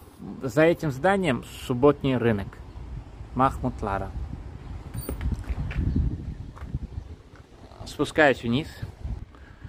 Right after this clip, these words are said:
Спустился на-, я на шестой этаж, ниже этажом. Планировку могу показать, потому что стен нету. Вот это торцевая часть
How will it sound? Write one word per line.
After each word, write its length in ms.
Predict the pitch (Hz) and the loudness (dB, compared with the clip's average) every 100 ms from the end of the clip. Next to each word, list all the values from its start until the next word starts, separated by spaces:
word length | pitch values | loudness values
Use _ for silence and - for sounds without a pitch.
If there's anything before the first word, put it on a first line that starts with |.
| - - | -14 -14
Спустился 640 | - - - - 156 - 113 | -16 0 2 6 4 6 4
на-, 100 | 123 | 6
я 220 | 120 120 | 6 6
на 220 | 107 127 | 8 6
шестой 640 | 113 117 - - 113 117 | 4 -4 -8 0 0 0
этаж, 300 | 107 - 120 123 | -2 0 2 4
ниже 400 | 120 117 - 98 | 4 4 -2 -4
этажом. 520 | 101 92 107 117 151 - - - - - - - | -4 -4 -2 -2 -2 -8 -12 -14 -18 -12 -10 0
Планировку 640 | 131 131 131 127 120 - 113 | 4 6 8 6 2 0 -2
могу 280 | 117 113 139 | 2 2 2
показать, 340 | 185 185 165 | 0 0 0
потому 240 | 123 117 113 | 2 2 2
что 120 | 135 | -2
стен 440 | - - 113 98 | -2 4 4 4
нету. 340 | 95 95 - - | -4 -6 -10 -10
Вот 160 | 120 123 | -4 0
это 140 | 180 | 0
торцевая 680 | - 139 - 135 139 143 127 | 2 2 4 4 6 6 4
часть 540 | - 151 156 - - | 0 -2 -2 -6 -18